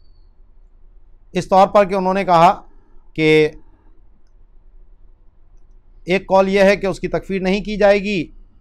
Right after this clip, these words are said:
کیونکہ وہ معذور ہے جہل کے سبب، اور دوسرا قول یہ ہے کہ اس کی تکفیر کی جائے گی اور وہ جہل کے سبب معذور نہیں ہے۔ اقول، تو ملا علی قاری اس پر کہتے ہیں،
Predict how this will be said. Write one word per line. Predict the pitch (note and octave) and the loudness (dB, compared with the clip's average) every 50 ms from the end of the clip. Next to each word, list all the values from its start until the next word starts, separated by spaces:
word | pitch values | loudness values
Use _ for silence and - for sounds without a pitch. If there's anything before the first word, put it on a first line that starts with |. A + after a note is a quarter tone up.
| _ _ _ - - _ - _ - | _ _ _ -20 -20 _ -20 _ -10
کیونکہ | D#3 D#3+ D#3+ - F3 E3+ F3 F3 F3 - | -10 -8 -8 -4 -2 -2 -2 -2 -2 -4
وہ | D#3+ E3 | -4 -4
معذور | D#3+ E3 D#3+ D#3+ D#3 F3+ G#3 G3+ | -2 0 0 0 0 -2 -2 0
ہے | F#3 F#3+ F#3+ | 0 0 0
جہل | F3 D#3 F3 G3 F#3+ | 0 -2 -2 -2 -4
کے | - G3 | -4 -6
سبب، | - G3 F#3+ G3+ G3+ G3+ - - - - - _ _ - - _ _ _ - - - - _ - _ - - | -4 -2 -2 -2 -2 -4 -6 -20 -20 -20 -20 _ _ -20 -20 _ _ _ -20 -20 -20 -20 _ -20 _ -20 -10
اور | - D3 C#3+ | -6 -6 -6
دوسرا | B2+ D3+ D#3+ - G#3 G3+ | -6 -8 -8 -4 -4 -2
قول | F#3+ G3 G3 F#3+ F#3+ F#3+ | 0 0 -2 -2 0 -2
یہ | F#3 | -2
ہے | F3+ G3 G3 | 0 -2 -2
کہ | F3 | -4
اس | F#3+ E3+ - | -8 -10 -10
کی | - F3 | -10 -8
تکفیر | E3+ E3 E3 - - G3 F#3+ | -8 -8 -8 -8 -10 -10 -10
کی | E3 G3+ G3+ | -10 -10 -6
جائے | F#3 G3+ G3 G3+ G3+ | -2 0 2 2 0
گی | F#3+ G3+ G#3 F3 C#3 - - - - - - - - - - _ _ - | -2 -4 -4 -6 -6 -8 -12 -20 -20 -20 -20 -20 -20 -20 -20 _ _ -4
اور | - D#3 E3+ E3 | 0 0 2 2
وہ | F3 F3 | 0 -2
جہل | D3 D3+ D3 F3 F#3+ F#3 | -4 -2 -2 -2 -2 -2
کے | F#3 F3 | -6 -8
سبب | - F3 D#3+ F3 F3 E3 | -8 -6 -4 -4 -4 -4
معذور | D#3 D3 C#3+ C#3 C#3 D#3+ G3 G#3+ - _ _ - - - - | -4 -4 -4 -4 -4 -6 -6 -8 -10 _ _ -20 -20 -16 -10
نہیں | C3+ C3+ C#3+ D3+ D3+ D3 | -8 -6 -4 -2 -2 -2
ہے۔ | D#3 D3 - - - - - - - - - _ _ - - - - - _ - - - _ _ _ - | -4 -6 -8 -14 -20 -20 -20 -20 -20 -20 -20 _ _ -20 -20 -20 -20 -20 _ -20 -20 -20 _ _ _ -8
اقول، | E3 D#3+ - A#3+ B3+ C4 A#3 A3+ A#3 A#3+ - - | -8 -6 -2 -2 0 2 2 2 0 0 -4 -10
تو | - F#3 | -10 -8
ملا | F3+ G3 G3+ G#3+ | -4 0 2 2
علی | G#3 G#3 G#3 | 2 2 0
قاری | G#3 F#3+ F#3 F#3+ | 0 0 0 0
اس | G3 - | -2 -6
پر | - G3+ F#3 | -6 -8 -6
کہتے | D#3+ F3 E3 - F#3+ | -4 -6 -4 -4 -2
ہیں، | E3+ E3+ F#3+ | -2 -2 -2